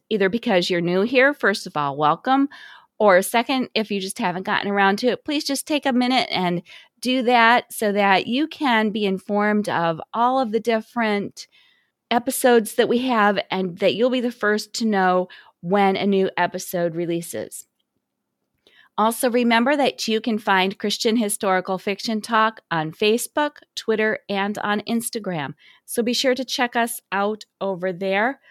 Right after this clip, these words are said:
We have lots going on there, and sometimes I ask questions or put polls up. You're gonna wanna be involved with that, so please check us out on our social media. And finally, before we get started, you can find today's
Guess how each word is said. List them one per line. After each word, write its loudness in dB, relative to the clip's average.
We -4
have 0
lots -2
going -2
on 0
there, -2
and -4
sometimes -4
I -4
ask -8
questions -2
or -4
put -6
polls -4
up. -2
You're -4
gonna 0
wanna 2
be -4
involved 0
with -4
that, 2
so -4
please -4
check -6
us -8
out -2
on -4
our -6
social -8
media. -6
And 2
finally, 0
before 0
we 2
get -2
started, 0
you -2
can 0
find 2
today's 0